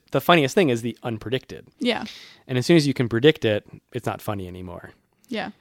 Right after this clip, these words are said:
Speaker 1: Um, so actually, my favorite kind of way of writing is the sort of heightened reality. We're almost not explaining the game, but you realize the game is like, "Oh, these outlandish characters are being outlandish."
Speaker 2: Yeah.
Speaker 1: Um,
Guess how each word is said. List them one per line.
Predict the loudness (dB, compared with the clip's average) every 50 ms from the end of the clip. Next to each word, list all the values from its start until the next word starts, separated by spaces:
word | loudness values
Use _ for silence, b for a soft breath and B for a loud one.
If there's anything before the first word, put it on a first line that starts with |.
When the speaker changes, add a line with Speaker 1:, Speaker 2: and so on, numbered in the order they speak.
| _ _ _ _ _ -4
Speaker 1:
Um, | -2 0 2 2 4 2 2 0 -2 -6 -10
so | -6 -6 -6 -2 0
actually, | 0 0 0 0 0 0 0 0 -2 -6 _
my | -2 -2 0 0
favorite | 2 2 2 2 2 0
kind | -4 -2 0 2 2
of | 2 4
way | 4 4 4
of | 4
writing | 4 2 0 0 -2 0
is | 0 0 0 0
the | -2 -4
sort | -2 -2 -4 -4
of | -4
heightened | -6 -8 -8 -8 -6 -6 -6 -4
reality. | -4 -4 -4 -4 -4 -4 -4 -4 -2 -4 -4 -6 -8 _ _ _ _ _ _ _ _ _ _ _ _ _ _ _ -4 2
We're | 4 6 6 6
almost | 4 4 4 2 4 4
not | 4 2
explaining | 2 2 0 0 0 0 0 0
the | -2
game, | -2 -4 -4 -2 -2 -2 -2 -4 -6 B B B B B B B B _
but | -2 -2 0 0 -2 -8 _ _ _ _ _ _ _ _ _ _ _ _ _ _ _ _ _ _ _ _ _ _
you | -2 0 0 2
realize | 4 6 8 8 6 6
the | 4 0
game | -2 -2 -2 -2 -2
is | -4 -4 -4
like, | -6 -6 -8 -10 -14 _
"Oh, | 0 2 2 4
these | 2 2 0
outlandish | 0 -2 -4 -4 -4 -4 -6 -6 -8 -8
characters | -8 -10 -10 -10 -10 -10 -10 -10
are | -10 -10
being | -10 -10 -12 -12 -12 -12 -14
outlandish." | -14 -12 -10 -10 -10 -10 -10 -12 -14 -12 -12 -12 -12 -10 -8 -6
Speaker 2:
Yeah. | -4 -4 -4 -6 -8 -12 _ _ _ _ _ _ _ _
Speaker 1:
Um, | -10 -8 -8 -8 -10 -12 -12 -14 -16 -18